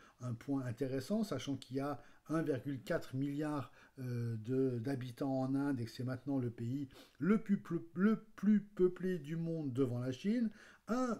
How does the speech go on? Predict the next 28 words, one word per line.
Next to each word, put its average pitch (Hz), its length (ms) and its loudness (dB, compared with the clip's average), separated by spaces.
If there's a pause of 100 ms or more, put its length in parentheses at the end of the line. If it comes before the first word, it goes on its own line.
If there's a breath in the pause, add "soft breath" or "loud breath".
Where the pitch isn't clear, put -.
(100)
troisième 180 500 0
sujet 170 440 -2
sur 120 340 -6
Meta, 214 440 -2 (1300)
donc 131 200 -4
Meta 131 300 -4
Facebook, 131 480 -2 (380 loud breath)
qui 202 180 6
est 202 140 6
en 190 100 0
train 196 320 0
de 143 180 0
réanimer, 175 1080 2 (280 loud breath)
euh, 135 120 0
ce - 100 -8
qui - 180 0
avait 156 220 2
été 170 340 0
dans 139 160 2
le 135 140 4
passé, 147 560 -2
euh, 131 120 2
Diem, 139 600 0 (360 loud breath)
Libra, 147 640 -2
qui 165 160 -6
avait 117 200 -2
été 135 180 -2
abandonné, 156 680 0